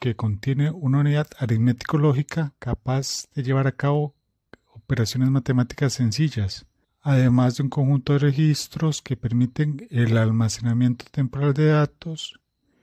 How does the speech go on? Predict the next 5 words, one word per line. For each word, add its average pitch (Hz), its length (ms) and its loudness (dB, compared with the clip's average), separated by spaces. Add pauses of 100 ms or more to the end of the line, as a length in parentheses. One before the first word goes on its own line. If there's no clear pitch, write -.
(320)
y 139 120 0
direcciones 117 520 0
de 120 80 0
memoria. 110 600 -2 (1400)
Y 170 380 0